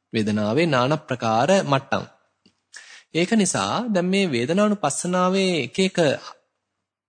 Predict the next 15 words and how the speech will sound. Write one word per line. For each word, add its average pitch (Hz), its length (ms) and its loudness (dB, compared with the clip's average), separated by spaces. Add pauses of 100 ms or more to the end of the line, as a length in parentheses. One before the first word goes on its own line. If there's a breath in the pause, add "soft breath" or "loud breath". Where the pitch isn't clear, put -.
(200)
තැන් 160 220 2
තමයි 196 360 0
මේ 180 340 2
ආනාපාන 170 600 0
සතිය 139 320 -4
හරහා 123 580 0 (560 soft breath)
මේ 165 120 2
යෝගාවචරය 131 720 0
ස්පර්ශ 131 400 -2
කරන්නේ. 98 460 -8 (1120 loud breath)
ඊළඟට 196 420 4 (1400)
චිත්ත - 220 -4
සංඛාර 180 640 0
පටිසංවේදී 123 1000 -2
අස්ස 135 240 -4